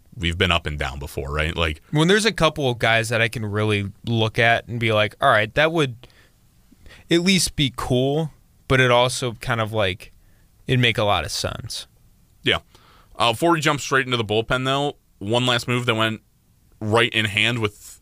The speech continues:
Speaker 1: that little swap. Obviously, when you move a guy to a sixty day, you get an extra roster spot.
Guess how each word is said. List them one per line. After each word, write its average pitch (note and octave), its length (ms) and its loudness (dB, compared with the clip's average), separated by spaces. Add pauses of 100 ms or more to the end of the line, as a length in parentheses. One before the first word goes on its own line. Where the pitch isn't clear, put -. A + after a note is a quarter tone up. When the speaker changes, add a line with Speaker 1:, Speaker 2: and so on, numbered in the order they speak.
Speaker 1:
that G2+ 260 0
little G#2+ 200 0
swap. G2 500 0 (640)
Obviously, C3+ 340 2
when C3+ 80 0
you B2+ 60 0
move B2+ 140 0
a A#2 40 -4
guy A#2 120 2
to A2+ 100 2
a G2+ 40 -2
sixty B2 300 -6
day, B2 320 0 (340)
you G2 360 -2
get G2 140 -2
an F#2 60 -2
extra F#2 260 -4
roster G2 260 -2
spot. E3 320 -2